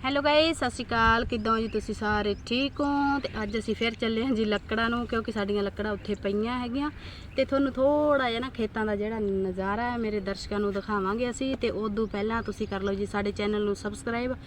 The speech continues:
ਤੇ ਹੁਣ ਐ ਨਾ ਐ ਫੀਲਿੰਗ ਜਿਹੀ ਆਉਂਦੀ ਹੈ, ਕਿਉਂਕਿ ਉੱਧਰੋਂ ਤਾਂ ਵੀ ਮੌਸਮ ਠੰਡਾ ਹੈ ਤੇ ਉੱਧਰੋਂ ਐਵੇਂ ਕਣਕ ਜਿਹੀ ਲੱਗਦੀ ਵੀ ਕਣਕ ਜਿਹੀ ਬੀਜ ਰੱਖੀ ਹੈ ਤੇ ਬੜਾ ਹੀ ਸੋਹਣਾ ਸੋਹਣਾ ਜਿਹਾ ਵਿਊ ਆ ਰਿਹਾ।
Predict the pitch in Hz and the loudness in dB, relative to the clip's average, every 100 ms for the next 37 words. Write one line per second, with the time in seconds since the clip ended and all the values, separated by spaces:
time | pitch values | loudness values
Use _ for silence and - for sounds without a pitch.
0 | - - - - 247 254 262 262 285 285 | -14 -14 -6 0 4 4 6 4 6 4
1 | 262 247 247 233 240 240 240 233 220 202 | 4 2 0 0 0 2 2 2 2 2
2 | 214 202 233 226 247 226 247 254 254 247 | 0 0 -2 0 0 2 0 2 4 2
3 | 226 220 208 196 202 185 208 226 214 - | 2 0 0 0 0 2 0 0 -2 -6
4 | - - - 240 233 247 254 285 269 262 | -12 -14 0 4 4 4 4 4 4 2
5 | 254 247 233 214 226 247 208 190 208 240 | 0 0 0 2 0 2 2 2 0 0
6 | 240 208 202 202 208 185 190 202 202 - | 2 2 2 0 0 0 2 2 0 -2
7 | 233 226 208 196 202 233 - 214 247 226 | 0 0 0 0 2 0 -2 -4 -4 -4
8 | 214 240 214 185 208 240 202 - | -4 -4 -4 -2 0 0 0 0